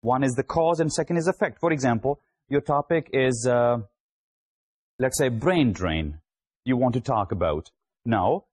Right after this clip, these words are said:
brain drain, its cause, its effect.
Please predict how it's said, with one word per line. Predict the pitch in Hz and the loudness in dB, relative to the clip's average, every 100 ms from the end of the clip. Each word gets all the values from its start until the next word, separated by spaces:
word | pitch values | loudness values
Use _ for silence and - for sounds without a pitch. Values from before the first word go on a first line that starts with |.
| _ _ - | _ _ -12
brain | 104 139 208 254 | -2 0 4 2
drain, | 175 175 165 170 165 _ _ _ _ | 2 2 2 0 -4 _ _ _ _
its | 151 143 - - | -8 -6 -8 -2
cause, | 151 131 180 185 - _ _ - | 0 2 2 0 -6 _ _ -6
its | 139 - | -6 -6
effect. | 123 - 80 - - | -6 -4 -6 -8 -18